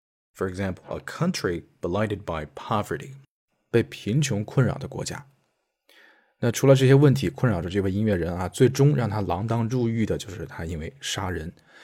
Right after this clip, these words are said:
And he was jailed in two thousand nine for killing the actress Lana Clarkson.啊，零九年的时候因为杀害了这位女演员而入狱。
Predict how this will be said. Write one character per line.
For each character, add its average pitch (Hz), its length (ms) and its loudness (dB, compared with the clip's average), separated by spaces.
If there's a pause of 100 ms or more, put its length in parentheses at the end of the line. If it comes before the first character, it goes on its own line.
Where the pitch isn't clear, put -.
(220)
And 117 160 0
he 120 140 2
was 110 120 2
jailed 113 540 6
in 92 100 0
two - 180 -4
thousand 82 360 -6
nine 95 300 -2
for - 180 -6
killing 85 340 -4
the - 80 -4
actress - 460 -6 (220)
Lana 85 320 -4
Clarkson. - 640 -6 (180)
啊， - 240 -16
零 104 180 2
九 107 160 2
年 - 100 -6
的 67 80 -4
时 - 120 -6
候 80 100 -8
因 85 140 -6
为 85 80 -4
杀 101 240 0
害 101 140 -2
了 80 100 -4
这 - 100 -10
位 90 140 -4
女 151 80 -4
演 151 200 0
员 - 240 -8
而 - 380 -8
入 85 220 -6
狱。 85 240 -8